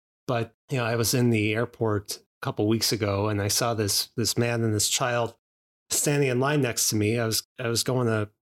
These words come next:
California to a conference, and I saw that they were wearing these little name tags that basically said that they were refugees from Afghanistan.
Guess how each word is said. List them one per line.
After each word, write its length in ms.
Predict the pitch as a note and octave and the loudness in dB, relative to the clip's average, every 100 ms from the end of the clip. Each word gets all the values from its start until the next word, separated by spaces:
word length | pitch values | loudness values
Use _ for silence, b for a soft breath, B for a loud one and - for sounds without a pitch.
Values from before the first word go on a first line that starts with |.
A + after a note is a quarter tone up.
| - | -10
California 540 | D3 A2+ - B2 A2+ | -4 -4 -2 0 0
to 220 | G#2 - A2 | 0 0 -2
a 40 | |
conference, 600 | - E3 D#3 A2+ A2 - _ _ _ _ _ _ - | 0 -2 0 -2 -2 -4 _ _ _ _ _ _ -6
and 340 | C#3 C3+ A#2+ - | -2 0 -2 -4
I 40 | B2 | -2
saw 280 | - A3 | 0 0
that 180 | A3+ B2+ | 0 0
they 80 | C3 | 0
were 120 | B2 | 0
wearing 540 | A#2+ D3+ E3 D3 A2+ - _ _ | 2 2 2 2 -2 -8 _ _
these 300 | B2 A#2 G#2+ | 0 2 2
little 360 | C#3+ B2+ A2+ G#2+ | 2 2 0 -2
name 260 | A#2 D#3+ A3 | 0 2 0
tags 380 | A2 F#2+ G2+ - | 0 -2 -2 -4
that 140 | A2 | -2
basically 440 | C3 C3+ - B2 | 0 0 0 0
said 340 | G#2+ - B2 A#2+ | 0 0 0 -2
that 200 | A#2 A2+ | -4 -2
they 120 | A#2 | -2
were 520 | A#2 A2+ G#2+ G#2+ G#2 - | 0 0 0 0 -4 -4
refugees 680 | C3 - D#3 A2+ A2 A2 - | -4 0 0 2 0 0 -2
from 400 | - A#2+ A2+ A2 | -2 -2 -2 -4
Afghanistan. 800 | A2+ - C3 G3+ - - F2+ F#2 | -6 -2 -2 -2 -2 -2 -4 -8